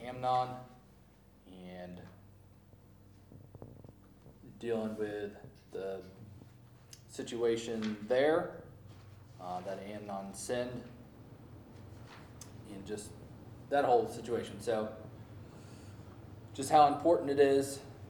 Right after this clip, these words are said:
of why you, yeah, we need to really take raising our kids seriously, uh, if we want, if we really do want to see them, uh,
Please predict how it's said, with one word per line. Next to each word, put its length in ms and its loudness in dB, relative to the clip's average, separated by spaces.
of 180 -6
why 320 0
you, 420 -4
yeah, 140 -4
we 160 -8
need 260 -10
to 240 -6
really 400 -6
take 260 -8
raising 380 -10
our 200 -10
kids 440 -12
seriously, 920 -6
uh, 200 -4
if 140 -10
we 80 -10
want, 260 -8
if 120 -12
we 80 -12
really 200 -8
do 200 -12
want 200 -8
to 100 -12
see 280 -10
them, 240 -10
uh, 40 -10